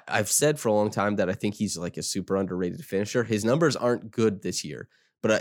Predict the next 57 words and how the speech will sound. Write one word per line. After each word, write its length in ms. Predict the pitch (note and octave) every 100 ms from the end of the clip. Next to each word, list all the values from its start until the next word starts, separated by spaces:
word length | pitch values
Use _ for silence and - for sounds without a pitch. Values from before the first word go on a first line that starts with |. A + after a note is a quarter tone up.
| -
he 380 | - F#2+ - G#2+
finishes 440 | G2+ D3 C#3 B2+
with 160 | G#2+ G2
both 200 | G#2+ G#2
hands. 520 | A#2 A2+ A2+ A2+ A2 - _ _
He's 160 | G#2
hit 120 | - A#2
off 240 | A2 -
a 40 |
lot 220 | G2 G2 F#2+
of 100 | G#2
angles. 380 | A2 G#2+ G#2+
I've 160 | C#2 F#2+
seen 140 | -
him 120 | F#2+ G2
use 180 | G2
interesting 480 | F2 G2+ - - F#2
English. 540 | G#2+ B2+ A#2+ A#2 - - _ _ -
And 160 | A2+
I 100 | G#2
think 300 | G#2+ C#3+ C#3+ - -
mostly 640 | G#2+ G2 G2 A2+ - A#2
why, 540 | G#2 G2 G2+ G2 G2 G2 _ _
like, 200 | G#2+ G#2+ _
as 160 | A#2+ A#2
the 100 | A#2
dunker 340 | G#2 G#2+ C3+
spot 300 | - - B2+
guy 280 | - C3 C3+
or 140 | G#2
cut, 320 | G#2+ - G3 -
or 160 | A2 G2+
as 180 | F#2+
a 40 | G#2
cutter, 400 | - G2+ B2 C3
I 100 | G#2+
think 200 | - G2+
he's 140 | G#2
a 60 | F2+
really 240 | F2+ G#2
fantastic 560 | G2+ F#2+ - E2 D3 -
finisher. 440 | - - - F3+ - _ -
I 60 |
just 140 | G#2 F#2+
think 120 | B2+
his 160 | A#2 F#2+
numbers 300 | G#2 G2+ G2
are 80 |
bad 280 | F#2+ F#2 F#2
because 240 | F2+ F#2+ G2
he 80 |
gets 220 | F#2 F#2 -
a 40 |
lot 180 | F#2 F#2+
of 80 | F2+
offensive 440 | F#2 G2+ F#2+ F2+
rebounds. 480 | F#2+ G2 G#2+ A2+